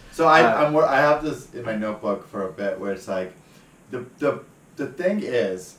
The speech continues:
Speaker 1: about religious belief, it's like people will rely on it to stop the things that, like, like, my parents don't want me to marry my girlfriend because she's Muslim, right? So,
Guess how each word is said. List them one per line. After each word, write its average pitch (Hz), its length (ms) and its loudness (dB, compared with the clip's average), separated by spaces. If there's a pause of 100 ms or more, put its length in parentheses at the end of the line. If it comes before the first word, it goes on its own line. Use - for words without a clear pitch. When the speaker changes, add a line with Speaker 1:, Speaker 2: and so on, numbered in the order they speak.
Speaker 1:
about 107 560 -4
religious 98 380 -10
belief, 95 340 -12
it's 95 140 -18
like 95 240 -8
people 110 220 -10
will 101 160 -4
rely 95 360 -4
on 107 200 0
it - 280 -6 (220)
to - 260 -10
stop 101 480 -6
the 107 60 -10
things 101 300 -8
that, 98 180 -8
like, 104 180 -4 (300)
like, 95 140 -6
my 127 160 0
parents 120 360 -6
don't 110 160 -6
want 101 200 -4
me 98 80 -8
to 95 80 -10
marry 98 220 -8
my 92 120 -8
girlfriend 92 380 -8
because 90 140 -20
she's 85 140 -18
Muslim, - 360 -10
right? 107 240 -6
So, 101 340 -6